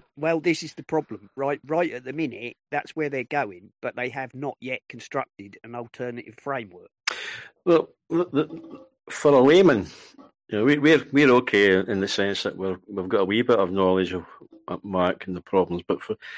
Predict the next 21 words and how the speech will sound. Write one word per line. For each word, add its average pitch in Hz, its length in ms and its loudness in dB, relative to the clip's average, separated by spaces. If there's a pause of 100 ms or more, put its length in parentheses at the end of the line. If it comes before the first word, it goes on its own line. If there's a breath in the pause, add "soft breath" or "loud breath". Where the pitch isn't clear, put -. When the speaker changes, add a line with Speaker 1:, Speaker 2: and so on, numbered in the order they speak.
(100 loud breath)
Speaker 3:
for - 140 -8
someone 160 340 4
who's 120 220 4
just - 240 0
come 98 120 0
into 107 300 -4
Mac, 104 400 0 (240)
and 87 240 -10
especially 110 460 -2
an 87 80 -6
M 90 180 -8
one 98 240 -8
Mac, 98 280 -2 (920 loud breath)
and 92 280 2
they're 90 60 2
getting 98 240 2
these 92 220 0
constant 120 560 2
extension 117 600 -4
me-, 107 160 0 (480)
uh, 95 40 -2